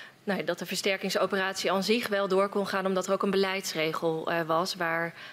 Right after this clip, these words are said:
aan de hand, eh, van gewerkt kon worden, hè. Dus in het wetsvoorstel was iets geregeld. Eh, was het ook van belang dat de nam een heffing, eh, opgelegd, eh, zou kunnen krijgen van tevoren, wat facturendiscussies misschien zou voorkomen, komen we later op.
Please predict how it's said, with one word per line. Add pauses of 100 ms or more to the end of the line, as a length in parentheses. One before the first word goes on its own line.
(120)
aan
de
hand,
eh, (560)
van
gewerkt
kon
worden,
hè.
Dus
in
het
wetsvoorstel
was
iets
geregeld. (600)
Eh,
was
het
ook
van
belang
dat
de
nam
een
heffing,
eh,
opgelegd,
eh,
zou
kunnen
krijgen
van
tevoren,
wat
facturendiscussies
misschien
zou
voorkomen,
komen
we
later
op.